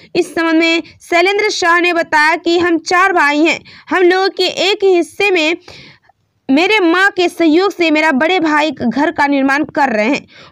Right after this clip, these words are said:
वहीं थाना अध्यक्ष पंकज प्रकाश ने बताया कि सूचक के द्वारा दिए गए आवेदन पर मामले को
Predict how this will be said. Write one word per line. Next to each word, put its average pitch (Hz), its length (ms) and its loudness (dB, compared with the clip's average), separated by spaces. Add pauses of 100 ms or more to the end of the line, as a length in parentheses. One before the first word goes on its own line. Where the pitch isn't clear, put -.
वहीं 339 160 -2
थाना 359 260 0 (120)
अध्यक्ष 349 300 -2
पंकज 330 460 -2 (480)
प्रकाश 330 440 0
ने 320 220 0 (280)
बताया 330 420 0
कि 392 180 -2
सूचक 349 420 -2
के 349 100 0
द्वारा 330 260 0
दिए 311 260 0
गए 330 160 0 (120)
आवेदन 320 360 0
पर 311 180 -4
मामले 294 400 2
को 302 260 0